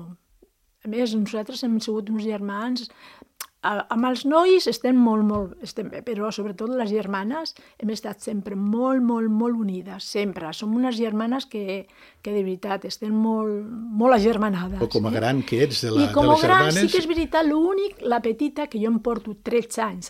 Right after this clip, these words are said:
Speaker 1: amb ella, amb la petita, sempre l'he, la he, l'he volgut protegir també,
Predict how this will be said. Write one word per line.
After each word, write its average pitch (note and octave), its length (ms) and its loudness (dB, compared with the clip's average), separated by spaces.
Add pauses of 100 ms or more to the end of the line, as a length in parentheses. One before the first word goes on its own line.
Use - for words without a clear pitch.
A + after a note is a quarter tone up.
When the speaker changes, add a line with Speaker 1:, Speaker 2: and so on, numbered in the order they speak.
Speaker 1:
amb F3+ 120 -8
ella, G#3+ 280 -6
amb F3+ 160 -10
la F#3+ 120 -16
petita, A3 440 -12 (300)
sempre C#4+ 420 -2
l'he, C#4+ 140 4 (420)
la A#3+ 320 2
he, C4+ 140 0 (220)
l'he B3 200 -2
volgut C#4 400 -2
protegir A#3 640 -2
també, G#3+ 460 -2